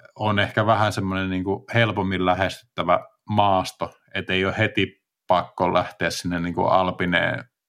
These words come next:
pyörimään jonnekin tuota isolle seinälle tai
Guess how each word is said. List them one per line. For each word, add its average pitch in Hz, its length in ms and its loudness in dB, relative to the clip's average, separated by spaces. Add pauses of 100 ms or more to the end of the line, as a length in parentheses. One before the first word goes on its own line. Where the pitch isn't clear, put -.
(280)
pyörimään 87 560 2
jonnekin 90 420 -4
tuota 85 240 -2
isolle 92 440 0 (180)
seinälle 90 720 0
tai 95 240 0